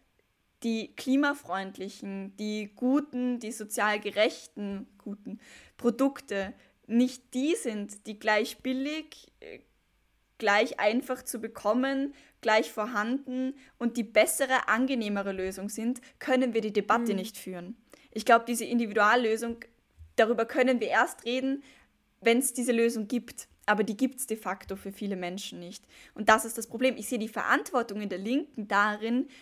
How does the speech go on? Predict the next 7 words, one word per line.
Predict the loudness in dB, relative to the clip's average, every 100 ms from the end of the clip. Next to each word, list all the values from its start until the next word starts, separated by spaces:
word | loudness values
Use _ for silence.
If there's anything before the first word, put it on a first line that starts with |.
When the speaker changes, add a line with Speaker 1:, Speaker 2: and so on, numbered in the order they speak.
| _
Speaker 1:
das | -8 -8 -10
Klimathema | -4 0 2 2 -2 -4 -2 0 -2 -4 -10 _
mehr | -2 4 6 4
als | 2
eines | 2 2 2 0 -4
zu | -8
sehen, | -6 -4 -2 -4